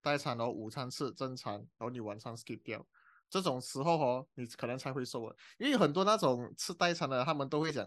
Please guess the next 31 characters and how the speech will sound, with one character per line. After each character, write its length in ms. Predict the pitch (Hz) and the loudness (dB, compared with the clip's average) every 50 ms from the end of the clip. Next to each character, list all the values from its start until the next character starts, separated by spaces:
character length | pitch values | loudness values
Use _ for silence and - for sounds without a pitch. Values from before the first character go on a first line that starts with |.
| - - | -2 -2
：“哇， 120 | 202 202 | 0 0
我 180 | 180 180 180 185 | 0 0 0 0
很 100 | 190 190 | 0 -2
瘦 240 | 185 - - - 254 | -4 -4 -2 2 2
诶， 80 | 220 190 | 2 4
我， 300 | 160 147 147 143 - - - - _ | 4 2 2 0 0 -4 -12 -10 _
我 80 | - 156 | -2 0
这 140 | 190 226 226 | 2 2 0
是 80 | 233 | 0
瘦 280 | 233 - - 240 196 151 | -2 0 2 4 4 6
诶。” 100 | 147 143 | 6 4
然 100 | 131 135 | 4 4
后 60 | 151 147 | 4 4
我 60 | 139 | 2
跟 140 | 139 - 156 | 2 2 2
他 80 | 151 147 | 2 2
讲 140 | - 120 107 - | 2 -2 -2 -2
：“哦， 140 | 120 117 110 | -2 0 0
为 100 | 135 185 | 0 -2
什 100 | 185 151 | -2 -2
么 80 | 123 131 | -2 -2
会 100 | 160 156 | -2 -2
瘦 200 | 147 - 160 151 | -2 -2 0 0
诶？” 120 | 151 156 165 _ _ _ - | 0 0 -2 _ _ _ -4
因 80 | 165 | 0
为 60 | 180 | 0
他 40 | 175 | 2
们 140 | 160 135 131 | 2 0 -2
skip 220 | - - 147 - | -2 -4 -4 -4
晚 180 | 101 107 104 110 | -4 -4 -6 -6
餐。 260 | 113 - 110 - 151 | -8 -10 -10 -10 -10